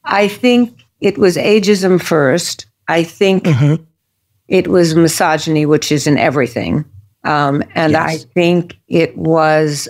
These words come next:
Speaker 1: that I was a talkback person, Rosie. And I think
Speaker 2: Yeah.
Speaker 1: they'd had enough of that.
Speaker 2: Yeah.
Speaker 1: You know, I didn't like famous people.
Speaker 2: Mm-hmm.
Speaker 1: I liked, you know, ordinary people. If I was gonna do a documentary about with the minimum wage,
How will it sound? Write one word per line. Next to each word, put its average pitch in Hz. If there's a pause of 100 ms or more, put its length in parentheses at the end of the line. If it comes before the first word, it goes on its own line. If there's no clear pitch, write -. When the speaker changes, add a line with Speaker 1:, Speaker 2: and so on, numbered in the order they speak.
Speaker 1:
that 185
I 190 (320)
was 185
a 185
talkback 185
person, 131
Rosie. 113 (140)
And 151
I 147
think 185
Speaker 2:
Yeah. 147
Speaker 1:
they'd 143
had 151
enough 135
of 113
that. - (200)
Speaker 2:
Yeah. 117 (240)
Speaker 1:
You 202
know, 160
I 175
didn't 180
like 165
famous 156
people. 156
Speaker 2:
Mm-hmm. 147 (140)
Speaker 1:
I 156
liked, 151 (380)
you 175
know, 135
ordinary 156
people. 180
If 165
I 143
was 139
gonna 151
do 156
a 143
documentary 139
about 131 (1300)
with 165
the 175
minimum 170
wage, 151